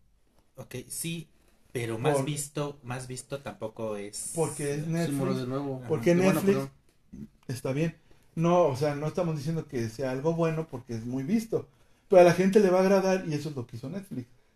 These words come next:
Speaker 2: Tal vez eso es lo que quiero decir. Por eso la hizo.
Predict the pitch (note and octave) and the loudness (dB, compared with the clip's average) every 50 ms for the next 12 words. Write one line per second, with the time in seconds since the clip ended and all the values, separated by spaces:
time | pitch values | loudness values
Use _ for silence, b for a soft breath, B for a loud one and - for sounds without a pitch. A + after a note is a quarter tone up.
0 | _ - C3 C3 C#3 C#3+ C3+ D3+ D3 B2+ A#2 - A#2 - - B2+ B2+ B2 A#2+ A#2 | _ -6 -6 -4 -4 -4 -6 -8 -8 -8 -10 -10 -12 -12 -10 -10 -8 -8 -10 -10
1 | - D#3+ D#3+ - b b b b b - D#3 D#3 D#3 D#3 D#3 E3 D#3+ D#3 C#3+ D3+ | -12 -14 -16 -18 b b b b b 4 6 8 8 6 4 2 0 0 0 0
2 | F#3+ G3 - - - | -2 -4 -6 -10 -14